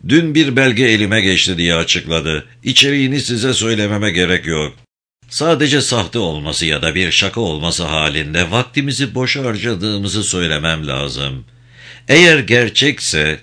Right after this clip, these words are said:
ki öyle olup olmadığını bilmiyorum, çok anlamlı olabilir. "Hugo,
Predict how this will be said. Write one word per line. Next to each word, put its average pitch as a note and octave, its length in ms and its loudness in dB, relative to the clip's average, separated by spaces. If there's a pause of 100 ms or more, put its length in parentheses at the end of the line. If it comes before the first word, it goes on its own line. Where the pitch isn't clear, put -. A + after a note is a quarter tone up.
ki E2+ 240 -6
öyle E2+ 240 -2
olup E2+ 240 -4
olmadığını E2 520 -2
bilmiyorum, D2+ 540 -2
çok C3+ 220 -4
anlamlı D#2+ 500 -4
olabilir. C#2+ 600 -4 (640)
"Hugo, A2+ 440 2